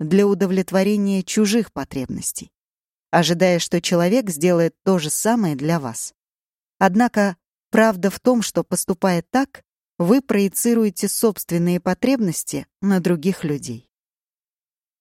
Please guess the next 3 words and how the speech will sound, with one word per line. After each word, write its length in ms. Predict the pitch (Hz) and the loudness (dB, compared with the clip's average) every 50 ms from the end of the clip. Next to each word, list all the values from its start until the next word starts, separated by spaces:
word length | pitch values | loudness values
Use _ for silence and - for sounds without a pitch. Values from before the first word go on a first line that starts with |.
| _ _ _ _ - | _ _ _ _ 0
Метод 600 | 185 190 220 254 254 - 247 220 - - - - _ - | 2 2 2 2 2 2 0 -2 -2 -6 -18 -14 _ 0
ненасильственного 1080 | 190 196 190 190 185 185 185 - - 233 233 208 - - 196 196 190 190 180 185 190 | 0 2 2 2 2 0 0 -2 -2 -2 -2 -2 -2 -2 0 0 2 2 2 0 0
общения. 580 | 185 - - - - 160 131 113 110 113 107 | -2 -2 -4 -4 -4 -4 -6 -6 -8 -10 -12